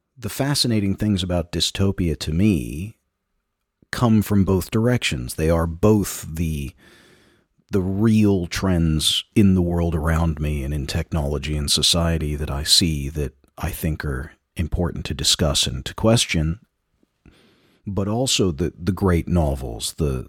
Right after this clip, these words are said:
the characters, the, the ways people dream up, uh, as I called it in the intro, imperfect worlds. Uh, so I'd really love to know why,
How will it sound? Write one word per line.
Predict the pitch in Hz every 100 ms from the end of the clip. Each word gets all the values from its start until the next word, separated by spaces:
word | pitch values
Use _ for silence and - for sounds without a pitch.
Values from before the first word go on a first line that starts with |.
| -
the | 80
characters, | - 87 90 76 - 71 58 -
the, | 76 65 - - - - _
the | 107
ways | 98 110 110 104
people | - - 113 95 90 82 - _ -
dream | 87 98 101 95 87
up, | 85 - - _ _ _ _ _ _ _ _ _
uh, | 80 69 67 - _ _ _ _ _ _ _ -
as | 90
I | 78
called | - 76 71
it | - - -
in | 82
the | 85
intro, | 101 98 69
imperfect | 64 78 - 76 - 67 67
worlds. | 65 55 60 - - - - - - - _ _ _ _ _
Uh, | 90 78 73 65 _ _ _ _ -
so | - 104 95 95
I'd | - 98
really | 101 113 117 98
love | 90 90
to | -
know | 92 90
why, | 82 80 85 104 98 82 76